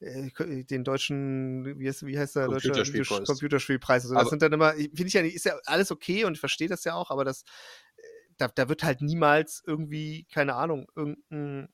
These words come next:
Speaker 1: irgendein gewalttätiger Shooter wird da halt nie gewinnen, auch wenn der kommerziell erfolgreich wäre oder so, ne?
Speaker 2: Aber
Speaker 1: Also das
Speaker 2: da will ich aber kurz reingrätschen, weil dieses
Speaker 1: Ja.
Speaker 2: Jahr hat Chained E-, Echoes gewonnen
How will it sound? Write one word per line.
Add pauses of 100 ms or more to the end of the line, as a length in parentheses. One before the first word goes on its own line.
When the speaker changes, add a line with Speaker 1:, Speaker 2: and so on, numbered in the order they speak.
Speaker 1:
irgendein
gewalttätiger
Shooter
wird
da
halt
nie
gewinnen,
auch
wenn
der
kommerziell
erfolgreich
wäre
oder
so,
ne?
Speaker 2:
Aber
Speaker 1:
Also
das
Speaker 2:
da
will
ich
aber
kurz
reingrätschen,
weil
dieses
Speaker 1:
Ja.
Speaker 2:
Jahr
hat
Chained
E-, (180)
Echoes
gewonnen